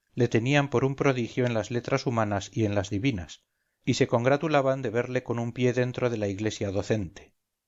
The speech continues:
La familia de Montoria no cabía en sí de gozo y esperaba el día de la primera misa como el santo advenimiento. Sin embargo,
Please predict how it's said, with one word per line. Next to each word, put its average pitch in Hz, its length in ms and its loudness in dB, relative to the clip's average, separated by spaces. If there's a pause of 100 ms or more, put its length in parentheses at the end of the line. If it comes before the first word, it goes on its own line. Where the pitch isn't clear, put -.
(640)
La 113 140 0
familia 117 420 2
de 131 80 2
Montoria 123 760 -2
no 131 180 0
cabía 127 360 2
en 107 80 -4
sí 131 160 -2
de 143 100 2
gozo 113 440 -2 (200)
y 139 80 4
esperaba 139 440 4
el 131 100 -2
día 127 220 4
de 123 100 -2
la 104 120 2
primera 120 340 2
misa 110 500 -4
como 107 220 0
el 95 80 -2
santo 113 300 0
advenimiento. 101 800 -2 (1600)
Sin 113 200 0
embargo, 127 640 4